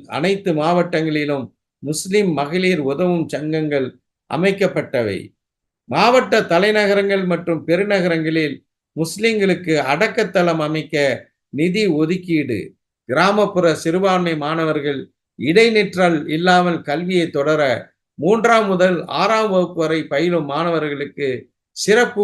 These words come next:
ஊக்கத்தொகை வழங்கும் திட்டம், உலமா ஓய்வூதியக்காரர்கள் இறந்த பிறகும் அவர்கள் குடும்பத்தினர்களுக்கு மாதம் ரூபாய் ஆயிரத்தி ஐந்நூறு ஓய்வூதிய தொகை, உலமாக்கள் மற்றும் பள்ளிவாசல் பணியாளர்கள்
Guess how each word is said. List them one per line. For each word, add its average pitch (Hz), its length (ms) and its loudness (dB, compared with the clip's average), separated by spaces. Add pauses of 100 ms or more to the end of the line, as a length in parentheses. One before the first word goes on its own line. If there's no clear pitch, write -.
ஊக்கத்தொகை 175 720 0
வழங்கும் 143 460 -4
திட்டம், 127 440 -6 (720)
உலமா 240 420 4 (200)
ஓய்வூதியக்காரர்கள் 180 1300 0
இறந்த 180 400 -2
பிறகும் 139 480 -4 (380)
அவர்கள் 175 480 0
குடும்பத்தினர்களுக்கு 175 1160 0 (480)
மாதம் 202 480 2
ரூபாய் 160 480 2
ஆயிரத்தி 190 560 0
ஐந்நூறு 147 540 -2 (540)
ஓய்வூதிய 170 680 2 (640)
தொகை, 143 320 -2 (520)
உலமாக்கள் 226 640 0
மற்றும் 180 380 -2
பள்ளிவாசல் 185 760 0
பணியாளர்கள் 160 800 -2